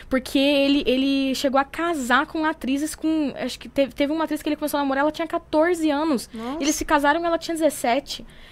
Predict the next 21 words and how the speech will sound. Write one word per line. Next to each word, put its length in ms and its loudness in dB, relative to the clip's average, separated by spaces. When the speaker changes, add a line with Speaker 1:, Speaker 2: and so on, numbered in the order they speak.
Speaker 1:
Então, 260 6
assim, 680 2
ele, 180 2
ele 200 2
causou 300 2
muita 440 6
polêmica 560 2
e 40 2
muita 200 2
controvérsias 720 0
naquela 300 -2
época 160 -2
por 140 -4
causa 260 2
disso. 240 0
Porque 160 -2
as 100 0
pessoas 340 -2
falavam 480 2
que 280 0
é 180 -2